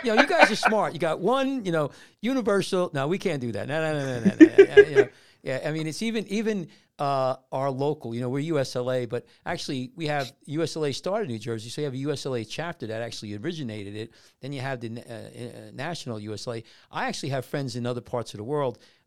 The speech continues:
uh, down in the Caribbean. You know, England has their own thing. So there's, it, it, there's actually an international,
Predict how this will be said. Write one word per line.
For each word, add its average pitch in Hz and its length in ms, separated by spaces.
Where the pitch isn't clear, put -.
uh, 120 460
down 135 180
in 123 60
the 120 80
Caribbean. 127 640
You 110 60
know, 107 100
England 127 400
has 120 180
their 123 80
own 120 160
thing. 120 160
So 147 160
there's, 131 60
it, 156 180
it, 143 200
there's 147 180
actually 170 300
an 123 40
international, 131 720